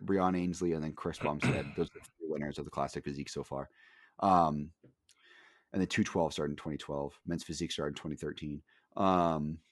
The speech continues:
Speaker 1: but yeah, so this is the world we live in. I mean, it's a great, great industry here. We're in the, we're in the place to be,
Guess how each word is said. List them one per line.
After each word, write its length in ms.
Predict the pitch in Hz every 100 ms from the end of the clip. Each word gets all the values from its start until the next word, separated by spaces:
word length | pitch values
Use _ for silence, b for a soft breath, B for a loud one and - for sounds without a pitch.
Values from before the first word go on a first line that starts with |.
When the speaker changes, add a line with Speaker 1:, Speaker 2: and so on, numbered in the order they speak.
| _ _ _ _ -
Speaker 1:
but 420 | 98 92 85 -
yeah, 360 | 92 107 95 76
so 480 | - 101 95 87 82 b b b b b b _ -
this 160 | 117 117
is 80 |
the 80 | 110
world 200 | 107 110
we 80 | 101
live 200 | 104 104
in. 120 | 87
I 60 | 85
mean, 280 | 87 85 80 B B B B -
it's 120 | 92
a 40 |
great, 540 | 80 101 101 104 101 98
great 440 | 95 98 98 - _ _ _ -
industry 460 | 104 101 - 107 104
here. 320 | 110 110 110
We're 140 | 98
in 80 | 92
the, 120 | 85 - -
we're 140 | 95 101
in 60 |
the 100 | 92
place 320 | - 92 90 -
to 80 |
be, 460 | 82 87 95 110